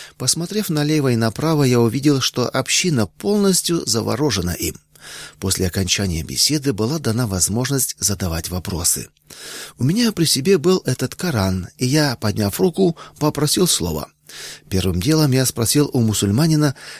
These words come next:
какой книге он доверяет, Библии или Корану. Он ответил, что, естественно, доверяет Корану. «Хорошо», продолжил я. «Вы разбирали здесь пять пунктов, а я просто прочту, что об этом записано в Коране».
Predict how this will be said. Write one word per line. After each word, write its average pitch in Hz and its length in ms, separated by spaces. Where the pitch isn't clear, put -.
какой 135 380
книге 160 460
он 143 160
доверяет, 147 600
Библии 208 540
или 156 340
Корану. 90 640
Он 147 160
ответил, 165 340
что, - 160
естественно, 165 680
доверяет 90 500
Корану. 180 480
«Хорошо», 90 540
продолжил 87 400
я. 85 220
«Вы 190 340
разбирали 156 720
здесь 127 280
пять - 280
пунктов, 185 520
а - 80
я 107 120
просто 156 420
прочту, 113 460
что - 160
об 101 140
этом 117 360
записано 120 720
в - 100
Коране». 80 580